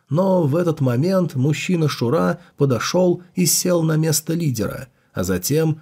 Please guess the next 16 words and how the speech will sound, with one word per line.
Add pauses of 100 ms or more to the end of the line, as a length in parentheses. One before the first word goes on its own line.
(140)
холодно
сказал: (540)
«Лидер
болен, (300)
поэтому
эту
встречу
проведу
я». (560)
«А
у
тебя
есть
на
это
право?»